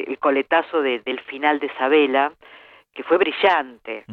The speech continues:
Speaker 1: digamos, ¿no? Eh, haber tenido el privilegio de ver jugar a, al Boca con Riquelme, esa Libertadores,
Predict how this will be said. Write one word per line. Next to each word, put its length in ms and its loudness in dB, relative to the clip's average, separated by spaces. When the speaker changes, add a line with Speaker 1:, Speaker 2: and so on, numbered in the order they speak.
Speaker 1:
digamos, 440 -8
¿no? 340 0
Eh, 180 -8
haber 320 -2
tenido 220 -4
el 60 -4
privilegio 720 -2
de 160 -6
ver 160 0
jugar 480 0
a, 360 -2
al 160 -2
Boca 280 0
con 220 -4
Riquelme, 840 0
esa 220 -4
Libertadores, 840 0